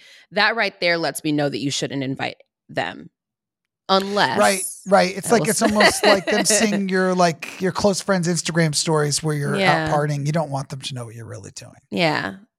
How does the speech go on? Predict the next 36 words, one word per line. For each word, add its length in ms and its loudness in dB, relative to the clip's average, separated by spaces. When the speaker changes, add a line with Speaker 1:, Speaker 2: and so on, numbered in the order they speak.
Speaker 1:
exactly. 640 -2
So 260 -2
if 140 -2
you're 100 -4
not 220 2
gonna 160 -2
be 100 0
able 220 0
to 120 -8
truly 380 0
be 260 0
yourself 540 2
and 100 2
authentic 480 0
at 120 0
your 100 2
wedding, 380 0
a 60 -10
hundred 280 -2
percent 380 -4
don't 160 -8
invite 360 -4
them. 120 -12
However, 580 0
I 80 0
can 200 -6
see 420 0
lots 280 2
of 80 -4
times 300 0
there 240 0
are 440 0
weddings 340 2
that 100 -4
have, 180 0
a, 140 -2